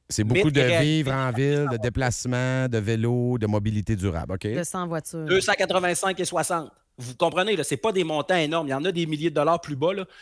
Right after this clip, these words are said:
Speaker 2: mais c'est toutes des petites coquilles comme ça. Remboursement de la mission à Paris, Le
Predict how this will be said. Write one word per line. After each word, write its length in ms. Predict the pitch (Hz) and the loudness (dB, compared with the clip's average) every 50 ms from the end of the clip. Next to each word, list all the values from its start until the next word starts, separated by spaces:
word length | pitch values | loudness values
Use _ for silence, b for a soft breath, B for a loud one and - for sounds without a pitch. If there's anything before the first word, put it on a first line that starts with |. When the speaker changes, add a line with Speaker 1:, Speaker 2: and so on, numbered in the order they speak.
| B B - | B B -8
Speaker 2:
mais 60 | 123 | -6
c'est 120 | - 135 | -6 -4
toutes 200 | - - 208 170 | -2 -2 -2 0
des 100 | 165 170 | 0 -2
petites 180 | - - - - | -2 -2 -6 -4
coquilles 240 | - 151 - 185 170 | -4 -2 -2 -2 -2
comme 140 | 175 151 | -2 -2
ça. 180 | 127 - 180 143 B B B B B B B B | -4 -4 -6 -6 B B B B B B B B
Remboursement 540 | - 131 165 190 180 190 - 202 185 196 208 | 0 2 2 2 2 0 0 0 0 0 0
de 60 | 208 | 0
la 100 | 185 180 | 0 0
mission 260 | 175 165 - - 196 190 | 0 0 -4 -4 0 -2
à 80 | 185 | 0
Paris, 460 | - - 170 160 151 190 208 226 - - - | 2 2 0 0 0 -2 -8 -10 -12 -10 -6
Le 100 | 143 | -4